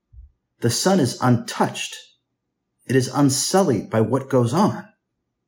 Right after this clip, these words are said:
Now, this is the same for all of us. We are all the sun. We are untouched by the body-mind, completely and utterly.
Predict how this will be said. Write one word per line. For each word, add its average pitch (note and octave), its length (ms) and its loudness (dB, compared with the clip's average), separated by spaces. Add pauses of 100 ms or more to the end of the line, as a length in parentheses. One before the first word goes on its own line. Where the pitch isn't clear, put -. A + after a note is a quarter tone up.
(600)
Now, C#3 120 4
this F#3 320 -2
is F#3+ 120 -2
the E3 80 0
same D#3+ 280 2
for - 220 -4
all G3 180 2
of - 140 -4
us. - 440 -20 (1040)
We D#3 200 4
are F3+ 180 2
all F#3+ 260 4
the C#3 140 -2
sun. - 540 -2 (1000)
We D3+ 220 4
are F3+ 240 0
untouched - 800 0 (720)
by C3+ 140 0
the D3 120 0
body-mind, E3+ 760 2 (960)
completely F#3+ 840 0
and E3 180 2
utterly. D#3 500 0